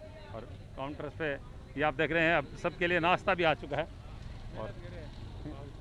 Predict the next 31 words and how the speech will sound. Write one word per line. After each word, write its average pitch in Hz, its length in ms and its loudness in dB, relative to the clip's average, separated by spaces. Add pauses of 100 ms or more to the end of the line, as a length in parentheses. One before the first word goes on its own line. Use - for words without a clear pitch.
(380)
ये 143 120 -2
सुबह 180 260 -2
से 165 180 -2 (160)
कार्य 170 260 4
कर 160 120 0
रहे 143 220 0
हैं 143 120 -6 (580)
और 127 60 -4
अब 139 80 -2 (120)
नाश्ते 156 380 2
का 147 80 2
वक्त 143 260 -2
आप 139 100 0
देख 139 160 -4
रहे 139 120 -2
हैं, 151 140 -2 (760)
जलेबी 170 460 0
और 156 240 -2
गरम 160 240 -2
कचौरियों 170 440 -4
का 156 80 -2
मज़ा 143 220 0
लिया 147 180 0
जा 131 140 -4
रहा 123 240 -2
है। 120 180 -10 (1700)
ये 135 180 4 (180)
रामनिवास 147 480 6
का 139 120 4
काउंटर 123 300 2
है 127 140 4